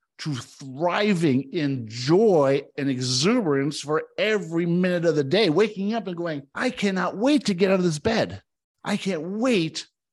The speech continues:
to meditate, daily spiritual practice, and then get going." You see? You don't have to tell them anything. They will see what you're doing. And you don't have to change them. You don't have to bring them along.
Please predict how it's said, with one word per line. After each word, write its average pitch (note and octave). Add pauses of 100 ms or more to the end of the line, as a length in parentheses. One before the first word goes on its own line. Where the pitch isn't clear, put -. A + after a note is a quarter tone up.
(140)
to -
meditate, C3+ (360)
daily C#3
spiritual C3
practice, D3+
and G#3+
then G#3
get E3+
going." C3+ (400)
You B2+
see? F#3+ (1300)
You F3
don't A3+
have F#3
to F3
tell F3+
them F3+
anything. D3+ (120)
They D3
will A3+
see E3+
what D#3
you're D#3+
doing. B2+
And C#3+
you B3
don't B3+
have G#3+
to G#3
change A#3
them. B2+
You F3+
don't A#3
have A3
to F#3+
bring D#3
them F3+
along. E3+